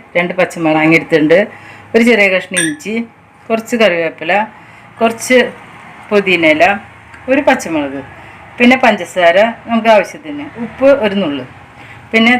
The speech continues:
തണുത്ത വെള്ളം ഒരു ഗ്ലാസ്, ഒരു കപ്പ്, പിന്നെ കുറച്ച് ഐസ് കട്ടകൾ. ഇനി നമുക്ക് ഈ മാങ്ങ ചെറിയ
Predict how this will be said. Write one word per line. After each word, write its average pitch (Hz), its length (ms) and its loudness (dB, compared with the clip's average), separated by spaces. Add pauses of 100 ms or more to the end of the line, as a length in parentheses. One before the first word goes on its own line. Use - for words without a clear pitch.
തണുത്ത 202 380 -2
വെള്ളം 180 260 -2 (220)
ഒരു 165 160 -10
ഗ്ലാസ്, 156 360 -2 (440)
ഒരു 208 180 -2
കപ്പ്, 151 260 -6 (600)
പിന്നെ 220 240 0
കുറച്ച് 208 240 0 (140)
ഐസ് - 280 -10
കട്ടകൾ. 131 320 -10 (420)
ഇനി 247 120 0 (100)
നമുക്ക് 165 300 -6
ഈ - 100 -10
മാങ്ങ 156 340 -2 (540)
ചെറിയ 202 220 2